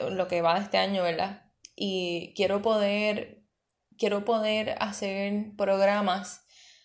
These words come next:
que sean mucho, mucho más específicos. El año pasado yo estaba haciendo cosas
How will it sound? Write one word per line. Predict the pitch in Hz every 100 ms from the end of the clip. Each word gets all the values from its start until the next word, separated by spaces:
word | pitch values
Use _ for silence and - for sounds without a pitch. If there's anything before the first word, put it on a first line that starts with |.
| _ _ _ -
que | 190 180 180
sean | 185 - 185 185 202 208
mucho, | 214 214 220
mucho | 196 202
más | 196 -
específicos. | 202 190 190 190 190 170 160
El | -
año | 170 175
pasado | 190 208 208 196 196
yo | 196
estaba | 196 196 190
haciendo | 190 - 196 190 190 190
cosas | 190 202 202 185 180 180